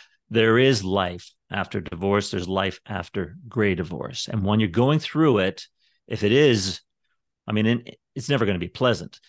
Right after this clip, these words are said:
um, but your imagination can run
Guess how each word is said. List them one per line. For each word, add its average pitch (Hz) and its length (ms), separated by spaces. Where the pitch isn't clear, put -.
um, 98 520
but 113 240
your 113 140
imagination 107 760
can 92 440
run 92 720